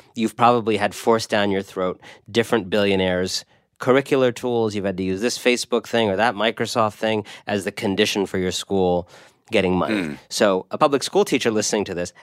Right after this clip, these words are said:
Speaker 1: actually like many different types of people who might be listening to this, is not unfamiliar with this actually, because billionaires have been so meddling in all aspects of society that, that very few Americans,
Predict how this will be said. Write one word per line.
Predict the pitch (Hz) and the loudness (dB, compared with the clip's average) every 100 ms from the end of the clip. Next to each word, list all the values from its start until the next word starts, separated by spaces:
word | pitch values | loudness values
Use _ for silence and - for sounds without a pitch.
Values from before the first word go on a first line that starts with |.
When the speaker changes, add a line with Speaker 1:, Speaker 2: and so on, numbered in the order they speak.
| _ | _
Speaker 1:
actually | 202 - 180 | 2 4 2
like | 139 127 | 2 2
many | 147 165 123 | 2 4 2
different | 117 110 - | 0 -4 -2
types | 123 - | -4 -4
of | - | -4
people | 151 120 110 | -4 0 0
who | 107 | 0
might | 101 | -2
be | 101 | -2
listening | 92 87 95 85 | -6 -6 -8 -8
to | 85 | -10
this, | 80 - - - | -12 -14 -20 -2
is | 143 135 | 0 4
not | 170 190 | 4 4
unfamiliar | 170 139 123 107 107 113 117 | 2 0 0 0 2 2 0
with | 123 | -4
this | 135 139 | -4 -4
actually, | 143 - 76 147 - - - - | -6 -8 -8 -10 -12 -18 -20 -2
because | 117 110 120 110 101 - - _ - | 0 2 2 2 0 -4 -12 _ -2
billionaires | 120 139 139 123 110 104 - _ | 2 4 4 2 2 -2 -6 _
have | - 110 | -6 -2
been | 104 107 - _ | 0 -2 -8 _
so | - 165 143 | -2 2 2
meddling | 113 113 117 110 | 4 2 2 0
in | 101 | -2
all | - 117 110 | 0 2 2
aspects | 107 104 - 104 - | 0 -4 -4 -8 -10
of | 98 | -12
society | - 98 151 165 117 | -10 -8 -4 -4 -4
that, | 98 104 - | -4 -6 -8
that | 95 | -10
very | 95 123 127 | 2 4 4
few | - 123 101 | 0 -2 0
Americans, | 90 90 90 95 82 80 | 0 -2 -2 -6 -6 -8